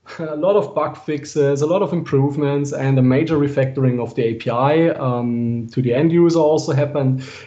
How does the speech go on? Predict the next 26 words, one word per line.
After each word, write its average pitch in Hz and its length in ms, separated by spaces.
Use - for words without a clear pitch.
And 123 340
the 123 80
milestone 131 520
here 135 400
is 123 200
the 135 60
version 120 400
zero 113 300
ten. 110 500
So 120 160
right 127 240
now 131 220
we 127 180
are 120 80
at 113 100
zero 123 300
thirteen, 156 580
and 120 320
we 127 180
want 120 260
to 127 80
hit 127 180
the 120 80
one 113 240
zero 147 300
milestone. 131 760